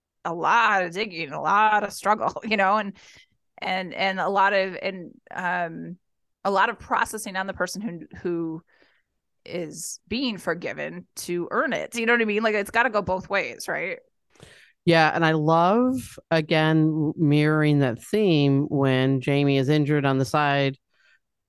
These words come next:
Speaker 2: uh, you know, on the sidelines, and he has a conversation with T-, Ted, and Ted's basically telling him, like, "Forgiveness is for you, not for your dad."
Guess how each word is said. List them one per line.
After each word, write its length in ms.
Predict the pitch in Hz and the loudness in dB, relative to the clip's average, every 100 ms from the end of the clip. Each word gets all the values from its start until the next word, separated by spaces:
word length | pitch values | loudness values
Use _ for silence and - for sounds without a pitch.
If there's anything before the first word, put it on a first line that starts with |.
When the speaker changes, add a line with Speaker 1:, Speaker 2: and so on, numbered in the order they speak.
| _ 143 | _ 0
Speaker 2:
uh, 40 | |
you 180 | 135 135 | 2 2
know, 300 | 127 127 - - | 2 0 -2 -2
on 140 | 139 | 0
the 80 | 139 | 0
sidelines, 600 | 170 170 151 131 135 127 - | 0 0 0 0 0 -2 0
and 320 | 143 131 131 | 0 2 2
he 60 | 143 | 2
has 180 | 135 | 0
a 40 | 123 | 0
conversation 520 | 160 127 - 139 135 | -2 -2 -2 -2 -2
with 160 | 120 - | -6 -6
T-, 320 | - - 151 | -14 -8 -6
Ted, 360 | - 175 151 | -2 0 2
and 120 | 139 135 | 0 0
Ted's 300 | 165 151 139 | 0 0 0
basically 500 | 151 147 151 147 139 | 0 0 -2 -2 -2
telling 320 | 196 208 147 | 0 2 2
him, 120 | 127 | 2
like, 180 | 123 - | 2 -2
"Forgiveness 440 | 139 190 254 - | -2 0 0 -2
is 120 | 165 | -4
for 100 | - | -2
you, 320 | 135 151 135 120 | 0 2 2 2
not 240 | 151 - | 0 -2
for 60 | 165 | -2
your 160 | 139 | 0
dad." 400 | 117 120 69 71 | 0 -2 -2 -6